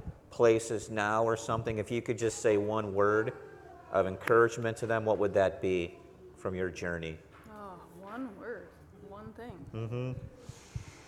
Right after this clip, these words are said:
Speaker 1: Whether
Speaker 2: Uh,
Speaker 1: abuse,
Speaker 2: yeah, I would
Speaker 1: struggling
Speaker 2: say
Speaker 1: with
Speaker 2: find,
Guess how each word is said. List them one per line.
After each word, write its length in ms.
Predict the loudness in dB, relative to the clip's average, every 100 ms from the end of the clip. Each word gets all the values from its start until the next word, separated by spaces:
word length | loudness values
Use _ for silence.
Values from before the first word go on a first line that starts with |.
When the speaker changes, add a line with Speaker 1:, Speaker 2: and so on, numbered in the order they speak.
| -20 -20 -20 -20 -20 -20 -20 -16 -12 -12 -12 -14 -16 -20 -10 0
Speaker 1:
Whether 260 | 4 4
Speaker 2:
Uh, 200 | 4 4
Speaker 1:
abuse, 360 | 4 6 4 0
Speaker 2:
yeah, 260 | 2 10 12
I 100 | 12
would 180 | 12 12
Speaker 1:
struggling 120 | 12
Speaker 2:
say 160 | 12
Speaker 1:
with 120 | 12 12
Speaker 2:
find, 360 | 12 12 12